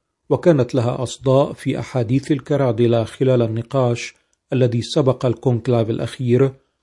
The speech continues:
حيث كانت هناك حاجة إلى تغيير في إدارة الشؤون المالية والاقتصاد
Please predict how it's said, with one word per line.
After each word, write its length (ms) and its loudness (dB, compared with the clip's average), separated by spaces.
حيث 220 0
كانت 400 0
هناك 300 -2
حاجة 640 0
إلى 140 6
تغيير 680 2
في 320 -6
إدارة 360 0
الشؤون 460 0
المالية 560 2
والاقتصاد 1000 0